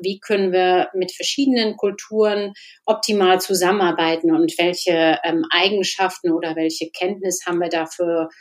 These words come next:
äh, nötig? Ja,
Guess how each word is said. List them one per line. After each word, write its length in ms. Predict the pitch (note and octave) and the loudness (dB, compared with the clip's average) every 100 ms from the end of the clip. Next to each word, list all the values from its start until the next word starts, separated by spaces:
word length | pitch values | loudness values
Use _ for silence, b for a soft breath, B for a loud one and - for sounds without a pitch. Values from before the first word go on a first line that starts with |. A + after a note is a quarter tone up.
| B B B - | B B B -6
äh, 220 | E3+ D#3+ | -2 2
nötig? 720 | D#3+ D#3+ F3+ F#3 G#3+ G3+ - B B B _ _ - - | 4 4 2 4 2 2 -4 B B B _ _ -12 -2
Ja, 360 | F3 G3 D3 | 2 2 0